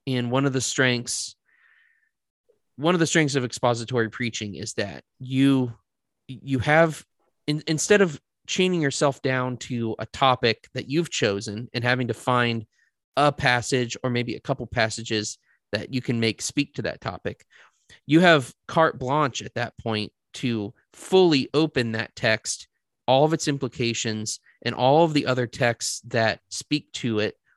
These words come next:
or correspond with it, or, uh, it, you know,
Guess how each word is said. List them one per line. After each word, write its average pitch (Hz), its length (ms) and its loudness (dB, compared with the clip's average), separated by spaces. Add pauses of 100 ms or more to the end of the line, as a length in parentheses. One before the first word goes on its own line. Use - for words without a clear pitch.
(120)
or 117 260 2
correspond 127 760 0
with 123 220 -2
it, 120 200 -2 (400)
or, 110 460 2 (180)
uh, 113 380 -8
it, - 180 -10
you 135 180 -6
know, 110 260 -4